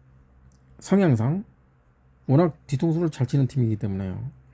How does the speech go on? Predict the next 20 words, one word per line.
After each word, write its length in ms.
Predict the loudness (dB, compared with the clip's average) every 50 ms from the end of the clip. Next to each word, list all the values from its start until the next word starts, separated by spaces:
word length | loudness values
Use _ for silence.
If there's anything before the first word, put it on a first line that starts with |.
| -20 -20 -20 -20 -20 _ _ _ _ -20 -20 -20 -20 -20 -20 -20 _
상대 320 | -14 2 4 6 6 6 6
전적이 340 | 6 6 6 6 4 4 4
홈에서 380 | 4 4 4 4 4 4 4
육 140 | 2 2 0
승 160 | 0 0 2
일 140 | 2 4 4
무 120 | 4 4
일 140 | 4 2 2
패로서 320 | 0 -2 -2 -2 -2 -4 -2
굉장히 260 | -2 0 0 0 -2
좋은데요. 680 | -2 0 0 2 2 0 0 -2 -2 -4 -6 -6 -8 -10 -12 -16 -20 -20 -20 _ _ _ _ -20 -20 -20 -20 _ _ _ -20 -20 -20 _ _ -20 -20 -18
지금 220 | -2 0 2 2 2
아스톤 240 | 2 4 4 6
빌라의 340 | 6 8 8 6 8 6 6
로저스 600 | 6 6 4 4 4 0 -2 -4 -4 0 0 0
지금 160 | 2 2 0
이적 260 | 0 0 2 2 2 4
노리고 300 | 4 4 4 4 4 4
있는데요. 400 | 4 4 2 2 2 0 -2 -2
지금 640 | -4 -6 -6 -6 -4 -4 -4 -4 -4 -4 -6 -8